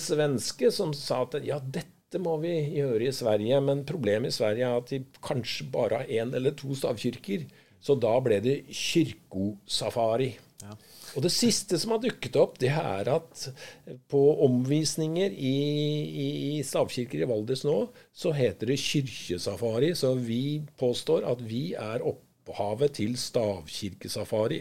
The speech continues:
Speaker 1: et nytt norsk ord. Det er vi rimelig sikre på at vi var de første som kom med.
Speaker 2: Mm. Da kan jeg jo også nevne at, eh, Kulturvernforbundet skal ha en konferanse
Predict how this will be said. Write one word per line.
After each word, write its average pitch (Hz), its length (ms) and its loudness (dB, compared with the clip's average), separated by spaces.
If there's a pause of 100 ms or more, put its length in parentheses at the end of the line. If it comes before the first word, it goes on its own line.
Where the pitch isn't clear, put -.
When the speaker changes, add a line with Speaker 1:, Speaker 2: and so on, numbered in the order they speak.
Speaker 1:
et - 160 -10
nytt 110 400 -8
norsk 104 320 -6
ord. 95 240 -8
Det 110 160 0
er 98 100 -6
vi 117 220 0
rimelig 127 560 0
sikre - 240 -4
på 147 80 6 (100)
at 117 160 -2
vi 98 140 -6
var 95 100 -4
de 117 80 -2
første - 480 -4
som 101 160 -4
kom 107 220 -6
med. - 80 -10 (160)
Speaker 2:
Mm. 101 180 -18 (1200)
Da 110 160 -4
kan 127 160 -2
jeg 113 140 -2
jo 123 80 0
også 127 200 -2 (220)
nevne 131 560 4
at, 131 400 -2
eh, 135 560 6
Kulturvernforbundet 113 880 -2
skal 135 320 0
ha 117 160 2
en 120 160 -2
konferanse 120 840 0